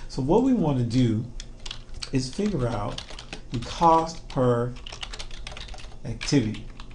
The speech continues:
And in, in this case, it's just the, t-, the high level of cost minus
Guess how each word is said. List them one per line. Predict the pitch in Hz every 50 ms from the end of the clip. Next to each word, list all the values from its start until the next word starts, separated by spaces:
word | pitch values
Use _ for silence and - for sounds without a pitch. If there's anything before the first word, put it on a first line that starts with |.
| - - - - - - - - - - - - - - - - - - -
And | 123 123 139
in, | 160 165 170 - - - - -
in | 135 127 131 127
this | 156 208 214 208
case, | - - 123 120 117 120
it's | 117 107 110
just | 113 113 110 -
the, | - 101
t-, | - - - - - - - - - - - - -
the | 120 117 - - - - - - - -
high | - - 143 143 160
level | 170 170 165 165 165 165
of | 165 165
cost | - - 147 139 131 151 131 127 - - - - - - - - - - - - - - - - - - -
minus | 110 120 143 160 156 139 123 113 113 - - - -